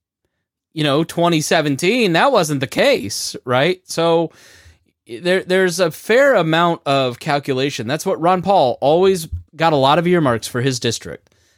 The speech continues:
and built a lot of projects. He was, like, a top f-, earmark guy getting all those projects federally funded for his district because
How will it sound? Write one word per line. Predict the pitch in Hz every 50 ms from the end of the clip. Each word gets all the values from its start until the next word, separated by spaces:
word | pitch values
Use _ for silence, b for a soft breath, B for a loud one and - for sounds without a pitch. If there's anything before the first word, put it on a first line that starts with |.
| _ _
and | 113 117 120
built | 131 131 123
a | 113 107
lot | 104 107 117 131 147
of | 139 -
projects. | - 127 113 107 95 82 69 - - -
He | - 127 127
was, | 123 120 113 107 113
like, | 113 107 98
a | 107 92
top | - - - - 135 139 139 - _ -
f-, | - - 135 - _ _ _ _ _ _ -
earmark | 117 127 135 135 131 131 127 127 - - 113
guy | 120 117 113 113 110 104 90 90 92
getting | 107 113 113 113 110 110 107
all | 107 110
those | 110 113 107 107 104 - - - - b b b b b b b b b b b b _ _ _ _
projects | - - 147 135 139 143 131 127 131 123 120 120 - - -
federally | - - - 127 127 127 131 127 127 117
funded | - - 120 117 117 117 110 -
for | - 123 117
his | 123 113 110
district | 110 151 180 190 - 135 120 - -
because | 131 117 - 131 123 117